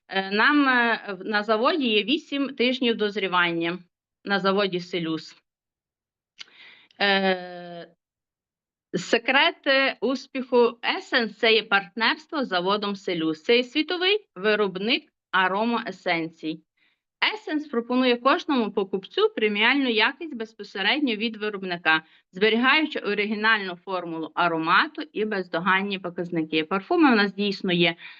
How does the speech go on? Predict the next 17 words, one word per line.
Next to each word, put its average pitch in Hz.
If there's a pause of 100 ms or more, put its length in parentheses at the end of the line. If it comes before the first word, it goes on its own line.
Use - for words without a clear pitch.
(200)
е, 170 (540)
з, 185
з 185
заводу, 247
де, 190
який, 220
е, 180 (600)
співпрацює 214
з -
всіма 202
відомими 180
фірмами, 285
е, -
всіма 220
відомими 202
брендами 262 (240)
і, 226